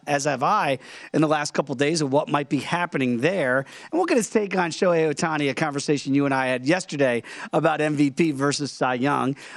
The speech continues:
Uh, Thomas Gable's gonna join us as well from the Borgata, uh, out there in New Jersey. And Michael, I can't wait to get Thomas's thoughts on U F C London, 'cause that fight card is gonna start here.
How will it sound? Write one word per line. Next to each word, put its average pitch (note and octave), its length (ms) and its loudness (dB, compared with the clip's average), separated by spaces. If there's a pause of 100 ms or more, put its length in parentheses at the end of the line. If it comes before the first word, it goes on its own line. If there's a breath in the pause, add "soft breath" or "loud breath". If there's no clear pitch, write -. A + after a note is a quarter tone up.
Uh, E3+ 80 2
Thomas A#3+ 320 -2
Gable's G3+ 260 2
gonna F3+ 160 2
join F3+ 240 2
us D#3+ 120 -2
as D#3+ 340 -2
well E3 200 2
from D#3 160 0
the C#3 80 2
Borgata, D#3 600 0 (240 loud breath)
uh, C#3 160 0
out D#3 220 -2
there D3+ 160 2
in C3+ 100 2
New B2+ 100 0
Jersey. F3+ 540 0 (260 loud breath)
And D#3+ 160 0
Michael, F3+ 340 -2
I F3 120 0
can't D4 260 0
wait D#4+ 200 -2
to G#3+ 100 -2
get E3 400 0 (240 loud breath)
Thomas's F#3 520 -4
thoughts B2 560 0 (360 soft breath)
on D3+ 200 -2
U G#3+ 180 4
F A3 80 -2
C F3+ 220 -2
London, D3 560 2
'cause D#3 420 -2
that F#3+ 300 -2
fight A3 400 -4
card D#3 240 -2
is C#3 80 -2
gonna D3+ 160 0
start D#3+ 320 0
here. E3+ 440 2